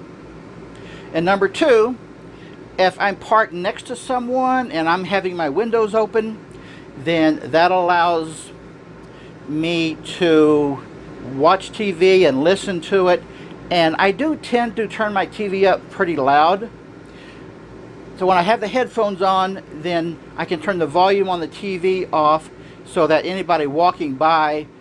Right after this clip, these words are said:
my window or parked right next to me is not disturbed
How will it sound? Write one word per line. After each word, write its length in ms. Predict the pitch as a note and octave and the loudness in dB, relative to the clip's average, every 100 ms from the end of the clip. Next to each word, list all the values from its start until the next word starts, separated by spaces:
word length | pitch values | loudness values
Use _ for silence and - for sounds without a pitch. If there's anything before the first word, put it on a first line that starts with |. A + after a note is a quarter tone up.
| - - | -20 -10
my 180 | C#3+ C3+ | -6 -4
window 600 | F3+ F#3+ F3+ E3+ F3 E3+ - - - - - - - - - - - - - - - - - - - - - | -2 -2 0 0 0 -4 -16 -20 -20 -20 -20 -20 -20 -20 -20 -20 -20 -20 -20 -20 -20 -20 -20 -20 -20 -20 -2
or 240 | D#3+ E3+ D3+ | 2 4 2
parked 380 | - F3 D#3 | 2 0 0
right 160 | F3 B2+ | -2 -4
next 260 | E3+ F#3 - | -6 -8 -6
to 120 | G3 | -6
me 160 | F3 | -4
is 120 | C#3+ D3+ | -6 -2
not 240 | E3 - | -2 -2
disturbed 600 | D3+ - E3 D#3 D3 C#3 | -8 -6 -2 0 -2 -6